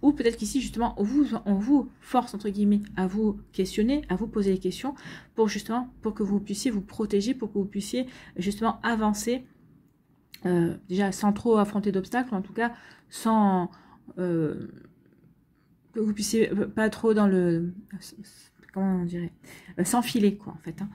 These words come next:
Donc ici, oui, vous êtes protégé par rapport à vos, euh, doutes, pa-, euh, par rapport à vos questionnements, ou en tout cas, on vous pousse à vous questionner, justement, pour vous, que vous soyez, vous sentiez, euh, bien dans les choix que vous allez faire et dans les projets que vous voulez mettre en place également.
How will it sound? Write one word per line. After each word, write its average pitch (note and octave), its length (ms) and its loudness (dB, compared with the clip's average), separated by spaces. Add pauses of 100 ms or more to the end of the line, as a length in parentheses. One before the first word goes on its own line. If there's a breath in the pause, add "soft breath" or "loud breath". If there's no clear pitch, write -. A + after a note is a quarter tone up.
(120)
Donc F#3 120 -10
ici, G#3 240 -2
oui, G#3 260 -2
vous G3+ 120 0
êtes A3+ 100 -2
protégé A3+ 420 0
par G#3 160 -4
rapport F#3+ 300 -2
à G3 80 0
vos, A3 200 0 (280 loud breath)
euh, F3 100 0
doutes, B3 260 -2
pa-, - 180 -2
euh, F3+ 60 0
par F#3+ 140 -2
rapport F#3+ 260 -2
à F#3 60 2
vos A3+ 120 2
questionnements, G#3 640 -2 (260 loud breath)
ou F#3+ 60 -2
en F#3+ 40 -2
tout F#3+ 100 -8
cas, A3+ 100 0
on G#3+ 60 2
vous F#3+ 140 -4
pousse - 320 -6
à A3 60 2
vous F#3+ 120 -6
questionner, G#3 400 -4
justement, G#3 360 -8 (260 loud breath)
pour A3 120 -2
vous, G#3+ 140 -4
que G#3 120 -4
vous G3 80 0
soyez, G#3 320 0
vous F#3+ 160 -4
sentiez, G3 540 -2
euh, D#3 80 -2 (360 loud breath)
bien G#3 460 2 (100)
dans G3 100 2
les G3 120 2
choix A#3 180 -6
que A#3 140 -4
vous F#3 120 0
allez F3+ 180 4
faire G3+ 260 -2 (340 loud breath)
et F3+ 100 -2
dans G3+ 140 2
les F#3+ 100 4
projets A3+ 520 -2 (260 loud breath)
que G#3 60 -4
vous F#3 120 -4
voulez G3 220 2
mettre G3 220 0
en F3+ 80 -2
place G#3 320 -4 (100)
également. F3+ 400 -2